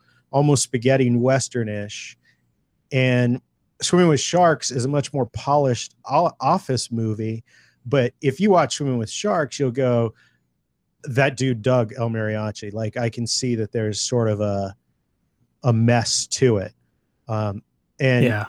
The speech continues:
Speaker 1: and I don't mean to say either of those things disparagingly, because Swimming with Sharks is an amazing movie. And,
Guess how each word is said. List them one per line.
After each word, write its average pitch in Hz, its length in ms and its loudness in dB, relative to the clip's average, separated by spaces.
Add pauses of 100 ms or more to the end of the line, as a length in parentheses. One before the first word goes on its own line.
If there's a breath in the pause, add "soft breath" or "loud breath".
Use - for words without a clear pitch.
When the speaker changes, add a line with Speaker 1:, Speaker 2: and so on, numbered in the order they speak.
Speaker 1:
and 131 120 2
I 131 80 2
don't 131 160 -2
mean 131 140 0
to 123 60 0
say 131 220 0
either 135 200 4
of 127 60 2
those 117 200 0
things 117 300 -2
disparagingly, 113 720 -2
because 107 220 -6
Swimming 120 360 -2
with 104 80 -6
Sharks 110 360 -2
is 107 80 -6
an 107 80 -4
amazing 113 420 -2
movie. 110 300 -2 (360 loud breath)
And, 117 380 2